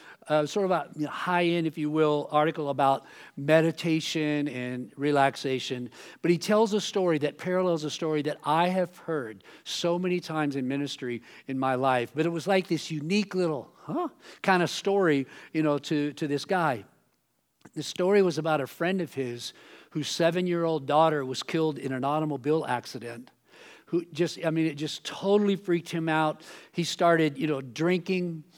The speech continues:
He drank his way out of a job. He drank his way out of a marriage. Uh, he drank his way, you know, into a hole.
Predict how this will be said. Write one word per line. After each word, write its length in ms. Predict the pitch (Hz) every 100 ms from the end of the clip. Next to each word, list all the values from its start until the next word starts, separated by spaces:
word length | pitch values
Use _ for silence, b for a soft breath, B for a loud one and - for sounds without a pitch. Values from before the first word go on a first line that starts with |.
| B
He 120 | - 147
drank 340 | 135 175 180
his 180 | 180 143
way 200 | 180 175
out 160 | 170
of 100 | 170
a 60 | 156
job. 540 | 131 160 160 156 156
He 120 | 131 139
drank 400 | 117 175 180 -
his 180 | 160
way 280 | 143 170 170
out 180 | 160 165
of 120 | 151
a 40 | 151
marriage. 640 | 151 151 151 151 151 - B B -
Uh, 80 | 156
he 220 | 147 165
drank 460 | 139 117 175 185 180
his 180 | 180 139
way, 380 | 170 165 165 160
you 160 | 156
know, 140 | 156 151
into 360 | 160 156 165
a 60 | 151
hole. 320 | 143 151